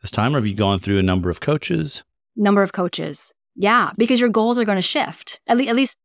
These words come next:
Speaker 2: typically they do. They're gonna shift. But with that being said, I do think it's important to have a coach for some amount of time, three months,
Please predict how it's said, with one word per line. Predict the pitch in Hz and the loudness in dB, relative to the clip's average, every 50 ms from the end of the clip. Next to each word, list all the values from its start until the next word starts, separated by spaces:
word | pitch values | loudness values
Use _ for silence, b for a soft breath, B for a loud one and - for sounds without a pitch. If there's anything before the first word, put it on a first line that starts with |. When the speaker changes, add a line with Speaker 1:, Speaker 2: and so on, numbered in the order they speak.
| _ - | _ -10
Speaker 2:
typically | - - 247 - 240 - - 180 170 | -6 -4 -2 -2 -2 -2 -2 -4 -2
they | - - 151 | -2 -4 -4
do. | - 180 - - 160 _ _ - | -6 -6 -8 -10 -14 _ _ -2
They're | 226 240 | 0 2
gonna | 262 262 254 | 2 2 2
shift. | - - 339 269 175 - - _ _ _ _ - | 2 0 0 0 -2 -4 -10 _ _ _ _ -4
But | - 269 | 0 2
with | 277 285 | 2 4
that | 339 392 330 | 2 0 2
being | 339 330 311 285 | 2 4 4 4
said, | 269 - 320 320 311 277 | 4 2 2 2 4 4
I | 247 | 2
do | 226 277 320 | 4 2 2
think | 320 339 320 277 277 | 4 2 2 2 2
it's | 240 - | 0 0
important | 233 226 - 226 214 - - 196 | -2 -2 0 0 0 0 0 -2
to | 190 | -2
have | 180 - - 233 233 226 | -2 0 2 2 2 0
a | 233 | 0
coach | - - 214 180 175 - - | -2 0 -2 -2 0 -2 -2
for | - 208 | -2 -2
some | 202 - - - - 254 233 240 240 240 | -2 -2 -2 -2 0 2 4 4 4 4
amount | - - 202 190 185 180 170 | 4 2 2 2 2 2 0
of | 160 | -2
time, | - - 165 - - - - - | -6 -8 -8 -8 -8 -10 -12 -6
three | - 233 233 240 247 | -2 2 2 4 4
months, | 240 226 208 208 208 208 196 - - - | 4 4 4 2 0 -4 -6 -6 -8 -8